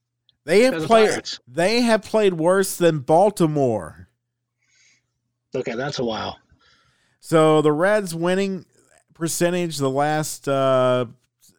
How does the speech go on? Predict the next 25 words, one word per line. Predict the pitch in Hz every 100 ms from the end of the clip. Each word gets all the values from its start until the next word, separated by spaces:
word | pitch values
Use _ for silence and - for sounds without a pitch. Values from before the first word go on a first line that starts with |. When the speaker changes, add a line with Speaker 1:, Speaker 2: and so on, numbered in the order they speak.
| 107
Speaker 1:
since | 135 156 160 151
they | 147
went | 139 147
on | 151
this, | 147 131 151
uh, | 143 139 131
the | 139
last | 139 147 139
eight | 147 139
series | - 147 160 156 - _ _ _ _ _ _ -
is | 135
about | 131 135 127
three | - 147
hundred. | 139 135 143 175 156 _ _ _ _ _ _ _ _ _ _
Speaker 2:
Yeah. | 104 95 - - _ _ _ _ _ _ _
Speaker 1:
Uh, | 120 131 131
the | 127
Baltimore | 147 165 160 160 160
Orioles | 143 156 165 151
on | 143
the | 139
season | 127 151 151 156 143
are | 120
three | - 143
fifteen | 131 139 - - 117 87